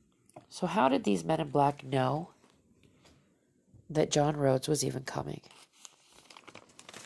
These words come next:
They seem to know everything about everybody that they're interested in,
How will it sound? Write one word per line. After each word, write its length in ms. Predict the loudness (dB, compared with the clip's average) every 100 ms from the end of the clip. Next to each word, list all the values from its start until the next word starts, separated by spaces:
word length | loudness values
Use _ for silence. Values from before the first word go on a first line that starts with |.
| -20 _ _ -20 -20 -20 -20 -20 -20 -8
They 160 | -4
seem 300 | 0 0 -2
to 100 | -4
know 220 | -4 -4 -2
everything 540 | -2 -2 -2 0 0
about 380 | 2 4 4 4
everybody 680 | 2 2 2 0 0 -2 -6 -14 -20 _ -20 _ _ _
that 120 | -8
they're 140 | -4 -2
interested 500 | -2 -4 -6 -6 -6
in, 140 | -8